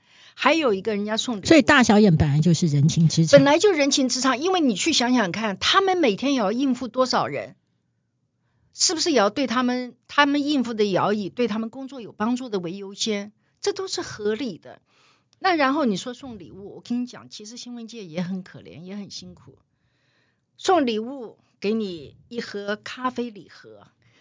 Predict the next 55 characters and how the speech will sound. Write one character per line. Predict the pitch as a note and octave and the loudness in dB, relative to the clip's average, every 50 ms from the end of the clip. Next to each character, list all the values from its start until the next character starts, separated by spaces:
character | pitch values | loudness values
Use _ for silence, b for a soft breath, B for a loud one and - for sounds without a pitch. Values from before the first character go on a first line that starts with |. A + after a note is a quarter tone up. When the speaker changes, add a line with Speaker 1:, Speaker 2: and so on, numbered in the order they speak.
| _ _ _ _ _ _ | _ _ _ _ _ _
Speaker 1:
你 | - A3 A#3+ A#3+ | 0 4 4 4
提 | A#3+ - - - B3 C#4 | 4 2 -2 -2 -2 0
着 | C4+ D#4 C#4+ | 2 0 0
出 | C#4 - - D4+ C#4+ | 0 -2 -6 -8 -4
门， | C4 A#3+ G3 F#3 F#3+ | -2 -2 0 0 -2
所 | F#3 - - G3 G#3 B3 | -4 -4 -2 -2 -2 0
有 | B3+ A3 | 0 -2
人 | F#3+ D#3 G#2 B2 D3+ | -2 -4 -6 -8 -12
都 | F3+ F3+ | -14 -12
看 | - - G3+ F#3 F3+ | -8 -6 -6 -6 -6
到 | E3+ E3 D#3+ A2 | -8 -12 -14 -16
了， | - - F#2+ - _ | -18 -20 -20 -20 _
那 | D#3 A#3 C4 | -6 -4 -2
个 | C4 B3 | -2 0
在 | - C4 A#3 | 0 -2 -4
便 | A3 - B3+ A3+ | -2 -2 -2 -2
利 | A3 G#3 | -2 -2
商 | F#3+ A3+ A3 G#3 | -2 -2 -2 -2
店 | G#3+ G3+ F#3+ | -2 -4 -4
大 | G3 G#3+ G3+ | -6 -8 -6
概 | G3 G3+ | -4 -6
五 | F#3+ F3 D3+ - | -6 -6 -10 -14
六 | E3 G3 G#3 | -8 -8 -6
百 | - - F#2 - | -6 -8 -14 -16
块 | - G3 F3+ | -10 -10 -10
钱 | E3 - D3+ G2+ | -10 -10 -12 -14
的 | A#2+ | -16
事 | B2+ - - A#2+ | -18 -18 -18 -18
情。 | - - A#2 A2+ D3 _ _ _ _ _ _ _ _ | -20 -20 -20 -20 -20 _ _ _ _ _ _ _ _
可 | - - - G#3+ D#3 | -10 -6 -4 -4 -2
是 | C#3 - - - A#3+ G#3+ D#3+ - _ _ _ | -2 -4 -4 -4 -6 -6 -8 -10 _ _ _
如 | - F3 G#3 | -18 -18 -14
果 | G#3+ A3 G3 | -8 -6 -6
你 | F3+ D3 B2 | -6 -6 -10
不 | _ - E3 | _ -18 -20
收， | D#3+ - - F3+ E3+ F3 F#3 _ _ _ _ _ _ _ _ _ _ | -20 -20 -20 -20 -20 -20 -20 _ _ _ _ _ _ _ _ _ _
你 | - G#3 G#3 | -18 -16 -10
知 | G3 - D4 D4+ | -8 -6 -6 -6
道 | D4 C#4+ | -6 -8
吗？ | C#4+ C#4 B3+ B3 | -8 -6 -6 -4
也 | A3 G3+ F3+ | -2 -2 -2
会 | F3 - C4 B3 | -2 -4 -6 -6
有 | A3 F3+ F#3+ | -4 -4 -4
一 | |
种 | F#3+ G#3 E3 C#3+ - | -6 -8 -12 -14 -14
话， | - G#3 G3 F3 E3+ | -8 -4 -4 -4 -4
这 | - - C4+ | -6 -10 -14
个 | A3+ A#3+ A3 | -12 -14 -16
礼 | F#3+ D#3+ B2 | -16 -18 -20
太 | _ - G#3+ F#3+ | _ -8 -8 -8
轻 | F3+ - - - F#3+ F#3+ | -6 -6 -6 -6 -6 -8
了， | F3 D#3+ | -8 -12
他 | E3 E3 | -16 -20
不 | - _ - F#3+ | -20 _ -20 -20
收。 | - - - F3+ G3 F#3+ | -20 -20 -20 -20 -20 -20